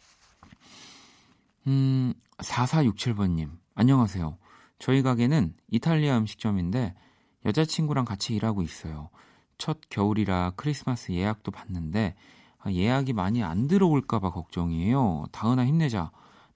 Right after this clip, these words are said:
너의 옆자리 파이팅. 원디도 응원 부탁드려요. 라고 또 보내주셨고요. 저도 좀 응원해 주시면 안 될까요? <laughs> 네. 아, 이게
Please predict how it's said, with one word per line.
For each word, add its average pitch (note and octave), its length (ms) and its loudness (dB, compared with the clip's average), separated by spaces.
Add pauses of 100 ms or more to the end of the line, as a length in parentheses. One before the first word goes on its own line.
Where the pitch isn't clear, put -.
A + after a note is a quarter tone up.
너의 G2+ 320 2
옆자리 A2+ 520 -2
파이팅. C3+ 440 -4 (480)
원디도 B2+ 520 4
응원 C3 420 4
부탁드려요. A2+ 960 0
라고 E2 260 -2
또 F2 120 -8
보내주셨고요. E2+ 920 -6 (840)
저도 D3+ 220 4
좀 D#3+ 200 6
응원해 G#2 280 4
주시면 F2+ 280 -8
안 D#2+ 60 -8
될까요? - 240 -8 (180)
<laughs> - 160 -14
네. - 60 -4 (1900)
아, - 100 -2
이게 G2+ 240 6